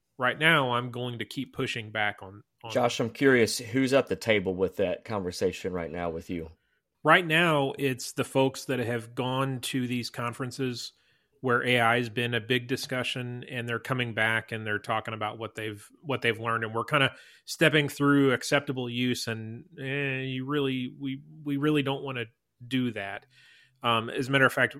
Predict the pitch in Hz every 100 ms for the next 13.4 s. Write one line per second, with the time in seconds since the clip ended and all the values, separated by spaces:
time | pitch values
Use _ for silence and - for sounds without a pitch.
0 | - 131 123 117 113 - 147 135 127 117
1 | 110 - 117 113 104 117 104 - 120 107
2 | 104 - - _ _ 117 107 98 107 110
3 | 120 113 113 - 107 110 107 107 110 98
4 | _ _ _ _ - 120 113 110 113 -
5 | 120 104 147 143 - 156 131 120 110 131
6 | 151 151 127 113 110 113 120 110 107 123
7 | 131 117 - 120 - 110 107 110 127 135
8 | 131 120 113 107 - 123 113 - 110 101
9 | - 165 160 135 113 - 110 101 107 120
10 | 123 113 - _ _ _ _ _ 127 127
11 | 123 127 - - 131 123 120 113 110 _
12 | 120 117 110 - 113 107 104 104 107 110
13 | 107 101 98